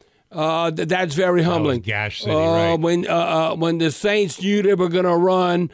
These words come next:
Speaker 1: and they couldn't stop 'em. I, I, I th-, remember what I told you before the game in the pregame? They'll have thirty rushing attempts. I'm telling you right now, 'cause they think they can run against the Saints. Now,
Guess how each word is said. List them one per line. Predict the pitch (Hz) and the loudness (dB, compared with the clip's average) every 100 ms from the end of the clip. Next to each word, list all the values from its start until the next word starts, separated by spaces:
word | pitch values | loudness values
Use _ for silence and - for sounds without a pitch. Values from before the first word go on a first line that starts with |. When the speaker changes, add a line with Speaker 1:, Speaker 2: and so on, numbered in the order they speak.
| - - | -12 -12
Speaker 1:
and | 180 175 185 185 180 | -4 -2 0 0 0
they | 180 175 | -2 -2
couldn't | 185 185 185 160 | 0 2 2 -2
stop | 135 - 175 160 - | -6 -2 0 0 -2
'em. | 123 104 _ _ _ _ _ _ _ _ | -6 -6 _ _ _ _ _ _ _ _
I, | 160 | -4
I, | 208 180 208 226 | 0 0 0 -2
I | |
th-, | 190 196 | 0 0
remember | 247 277 | 2 2
what | 262 | 0
I | |
told | 240 247 254 | 0 0 0
you | |
before | 240 190 240 | 0 0 0
the | 247 | -2
game | 220 254 | -4 -4
in | 240 | -4
the | 214 | -2
pregame? | 240 240 247 254 214 _ _ _ - | -2 -2 -2 -2 -8 _ _ _ -2
They'll | 240 226 | 0 2
have | 226 208 | 0 -2
thirty | - 208 220 202 | 0 0 2 2
rushing | 190 190 - 160 | 2 0 0 -2
attempts. | 139 - 123 - | -2 -4 -8 -4
I'm | 208 185 | -4 -2
telling | 190 190 | -2 0
you | 185 | 0
right | 175 170 | 2 0
now, | 175 170 156 160 _ - _ | 0 0 -2 -4 _ -20 _
'cause | - 143 | -4 -2
they | 185 185 | 0 0
think | - 185 170 | 0 -2 0
they | 170 | -2
can | 151 156 | 0 0
run | 165 | 0
against | 156 151 135 | 0 -2 -2
the | 127 | -4
Saints. | - 131 117 - _ _ _ | -4 -6 -8 -16 _ _ _
Now, | 254 214 135 | -2 -2 -4